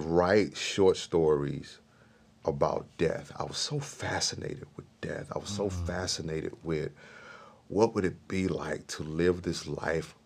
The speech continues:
Speaker 1: of pain. I mean, no pain,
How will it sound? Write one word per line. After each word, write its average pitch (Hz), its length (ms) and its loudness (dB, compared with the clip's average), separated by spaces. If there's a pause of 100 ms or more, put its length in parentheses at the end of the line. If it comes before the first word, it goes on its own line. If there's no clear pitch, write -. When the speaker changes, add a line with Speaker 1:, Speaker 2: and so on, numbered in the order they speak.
Speaker 1:
of 78 160 -8 (1000)
pain. 147 500 -4 (380)
I 95 80 -6
mean, 98 220 0
no 127 160 4
pain, 170 420 -4